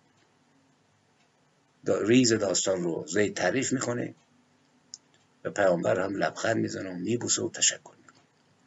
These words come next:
ببینید، دوازده سیزده تا منبع دیگه هم هست.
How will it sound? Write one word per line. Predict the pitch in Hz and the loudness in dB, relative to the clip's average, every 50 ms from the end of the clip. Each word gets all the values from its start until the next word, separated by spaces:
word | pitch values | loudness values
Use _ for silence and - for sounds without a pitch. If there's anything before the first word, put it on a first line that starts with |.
| _ _ _ _ _ _ _ _ _ _ _ | _ _ _ _ _ _ _ _ _ _ _
ببینید، | - 120 143 165 165 151 - - - | 0 2 2 4 4 2 0 0 2
دوازده | 113 117 117 120 117 117 113 107 | 4 6 6 6 6 6 4 4
سیزده | - - 113 110 127 147 | 4 2 4 6 6 6
تا | 147 143 131 | 6 6 4
منبع | 123 113 107 101 104 117 113 | 2 2 2 2 4 4 4
دیگه | 107 101 92 92 82 | 4 2 -2 -2 -2
هم | 82 82 | -4 -4
هست. | - - - - - - - | -6 -6 -4 -4 -4 -4 -6